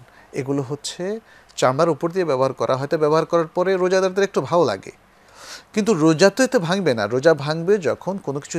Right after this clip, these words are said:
স্টমাকে যাবে, অর্থাৎ আমাদের পাকস্থলিতে যাবে। তো সেরকম কিছু এখানে হচ্ছে না বিধায় এতে রোজা ভাঙবে না। অতএব আমরা নিশ্চিন্তে থাকতে পারি। আহ, বোনদেরকে বলছি বা ভাইদেরকেও বলছি, যারা এই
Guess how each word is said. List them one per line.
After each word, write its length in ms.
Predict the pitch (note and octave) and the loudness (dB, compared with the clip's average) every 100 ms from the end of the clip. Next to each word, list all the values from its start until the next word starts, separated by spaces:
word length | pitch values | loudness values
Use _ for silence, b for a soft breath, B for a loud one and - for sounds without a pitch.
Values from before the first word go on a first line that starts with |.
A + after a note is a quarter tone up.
| - | -8
স্টমাকে 520 | - F#3 A3+ A3 C#3 - | 2 4 4 2 -2 -4
যাবে, 220 | - - - - - | -6 -8 -18 -18 -2
অর্থাৎ 320 | C#3+ - A#2+ | -2 0 -2
আমাদের 240 | A#2 B2+ A#2 B2 | -2 -4 -4 -6
পাকস্থলিতে 640 | - D3+ - B2+ - - - | -6 -10 -8 -12 -12 -12 -10
যাবে। 220 | - - - _ _ b b b b b b _ - | -10 -14 -20 _ _ b b b b b b _ -4
তো 360 | C3 B2 G#2+ - | 0 2 0 -2
সেরকম 380 | - - F#3+ A3 | 2 4 4 2
কিছু 220 | F#3+ G#3 G3 | -2 -4 -4
এখানে 200 | F3 E3+ D3 | -4 -4 -4
হচ্ছে 220 | - - | -4 -6
না 120 | C#3 A#2 | -4 -4
বিধায় 640 | B2 A#2+ A#2+ G#2+ A2+ G3+ - b b b - | -4 -4 -4 -2 -2 -4 -8 b b b -8
এতে 300 | C3+ B2 C#3+ F3+ | -8 -4 -2 -2
রোজা 340 | C3+ A#2+ D3 B3+ - _ A2+ | -4 -4 -4 -6 -14 _ -16
ভাঙবে 260 | G#2+ G2+ - - | -14 -14 -16 -18
না। 60 | - _ _ _ _ B B B - | -20 _ _ _ _ B B B -8
অতএব 300 | A#2+ D3+ E3+ F#3+ | -2 0 -2 -4
আমরা 220 | C3+ B2 A#2 | -6 -6 -6
নিশ্চিন্তে 500 | A#2 - E3+ E3+ D#3+ D#3 | -6 -8 -8 -8 -8 -8
থাকতে 220 | C#3 D3 C#3+ | -10 -8 -6
পারি। 160 | D3+ A#3+ | -6 -6
আহ, 800 | - _ _ _ _ - A#2 A2+ A#2+ | -14 _ _ _ _ -10 -6 -6 -4
বোনদেরকে 420 | A#2+ A#2+ C3 D3 | -4 -4 -4 -4
বলছি 440 | C#3+ C#3 - G#3 | -4 -6 -8 -8
বা 160 | G3+ C3+ | -8 -10
ভাইদেরকেও 540 | A#2 G#2+ G#2+ G#2 A#2 | -8 -8 -8 -6 -6
বলছি, 280 | A2+ A2 - F3 | -6 -8 -8 -4
যারা 300 | B2 G#2 - B B B | -2 -2 -6 B B B
এই 100 | - | -12